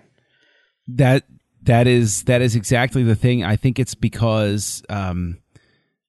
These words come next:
by this point, Nichols is so established. You know, it, it's the whole thing of he's had so much momentum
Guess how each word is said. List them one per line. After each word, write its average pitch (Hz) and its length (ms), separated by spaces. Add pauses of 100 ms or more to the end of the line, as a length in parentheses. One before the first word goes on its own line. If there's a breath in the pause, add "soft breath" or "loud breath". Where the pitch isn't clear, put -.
(1040)
by 120 300
this 113 300
point, 131 360
Nichols 120 440
is 104 120
so 110 280
established. 101 720
You 135 140
know, 131 120
it, 107 200
it's 117 200
the 127 100
whole 117 240
thing 131 260
of 104 300
he's 131 320
had 117 280
so 127 280
much 120 280
momentum 107 720